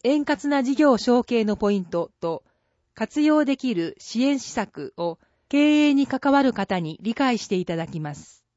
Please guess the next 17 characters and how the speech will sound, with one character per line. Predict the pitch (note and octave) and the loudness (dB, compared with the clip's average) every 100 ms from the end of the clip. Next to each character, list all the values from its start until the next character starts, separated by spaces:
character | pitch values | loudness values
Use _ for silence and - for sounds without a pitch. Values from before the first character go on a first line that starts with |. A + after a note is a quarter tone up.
| _ _ _ _ _ _ | _ _ _ _ _ _
個 | - | 0
別 | B3+ D#4 | 2 0
相 | - D4 D4 | 0 0 2
談 | C4+ A3 | 0 -2
会 | F3 D3+ | -6 -6
あ | D#3 | -8
り、 | D3 - _ _ _ _ _ | -10 -16 _ _ _ _ _
希 | - A3+ | -2 2
望 | C#4 | 2
者 | - F3+ | 0 -6
の | E3+ | -6
み、 | D#3+ C3+ _ _ _ _ | -8 -12 _ _ _ _
多 | A3 G3+ | -8 -4
数 | G#3+ C#4+ | 0 2
の | G3+ | 2
場 | E3+ | 0
合、 | F3 | -2